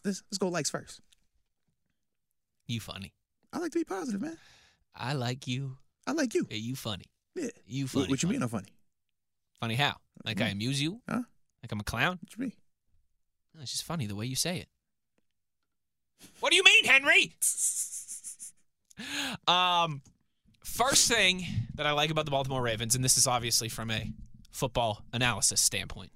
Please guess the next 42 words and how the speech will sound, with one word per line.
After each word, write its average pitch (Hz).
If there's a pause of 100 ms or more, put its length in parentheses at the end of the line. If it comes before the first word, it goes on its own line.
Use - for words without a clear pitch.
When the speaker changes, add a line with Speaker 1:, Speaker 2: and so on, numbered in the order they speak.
Speaker 1:
'Cause 131
I 123
Speaker 2:
So 127
Speaker 1:
would 123
say, 127
if 110
you 135
like 131
in 113
Baltimore, 123
I'm 107
gonna 123
Speaker 2:
there's 113
Speaker 1:
tell 120
Speaker 2:
nothing 117
Speaker 1:
everybody. 104
Speaker 2:
I 92
like 95
about 113
Speaker 1:
I'm 117
Speaker 2:
the 110
Baltimore 110
Speaker 1:
snitching. 98
Speaker 2:
Ravens, 104
except 117
for 127
whenever 120
they 113
lose 131 (200)
in 117
Pittsburgh, 110
and 113
then 107
they 117
gotta 107
fly 123
home 113 (500)
to 123
their 113
less 117
superior 113
city. 110